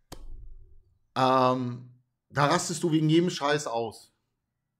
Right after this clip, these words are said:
Ja, jeder passt dir nicht. Aber wenn jemand was zu dir sagt oder hintenrum, dann rastest du auch aus. Also das ist, oh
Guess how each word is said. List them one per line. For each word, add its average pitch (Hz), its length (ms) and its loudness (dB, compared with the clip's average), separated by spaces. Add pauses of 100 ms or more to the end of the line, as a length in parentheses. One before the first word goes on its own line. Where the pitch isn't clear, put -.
(460)
Ja, 143 320 2
jeder 160 440 4
passt 156 380 -6
dir 104 100 -4
nicht. 95 280 -10
Aber 127 200 -2
wenn 147 100 -4
jemand 151 280 -4
was 151 200 -6
zu 135 100 -10
dir 160 260 0
sagt 131 360 -2
oder 120 140 -2
hintenrum, 135 480 -4
dann 135 180 -4
rastest 127 420 -10
du 110 100 -8
auch 110 200 -6
aus. 95 400 -12 (340)
Also 120 280 -4
das 120 180 -8
ist, - 400 -14 (1300)
oh 151 320 6